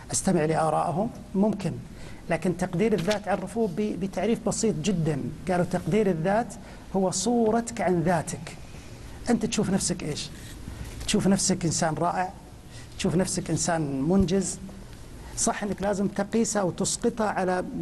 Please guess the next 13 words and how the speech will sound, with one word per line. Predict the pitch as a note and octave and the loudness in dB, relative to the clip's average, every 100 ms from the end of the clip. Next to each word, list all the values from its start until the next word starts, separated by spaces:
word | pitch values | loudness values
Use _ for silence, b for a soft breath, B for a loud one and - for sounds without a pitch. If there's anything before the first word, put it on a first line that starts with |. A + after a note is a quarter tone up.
| D#3+ | 0
بعض، | G3+ F#3 E3 | 0 0 0
زي | C#3 F#3 | 0 2
ما | F3 | 4
قلنا، | E3+ F3+ F3+ F3+ - - | 4 4 4 0 -4 -4
معايير | F#3 F3+ D#3 F3 F#3 E3+ | 0 2 2 4 4 4
معينة | E3+ E3 F3+ F3 E3+ | 4 4 2 2 0
خاصة | F#3 F#3 - D#3+ | 0 -2 0 -4
بالدين | C3+ B2+ B2 F#3+ G#3 G3 | -4 -6 0 4 4 4
وبالمجتمع، | D#3 D#3 F3+ - G#3 F#3+ | 2 2 0 0 0 2
عشان | F#3 G#3 | 2 2
ما | G#3+ A3 | 2 2
تكون | - G#3+ | 0 0
إنسان، | G3+ F#3+ G#3+ G#3 | 0 2 2 2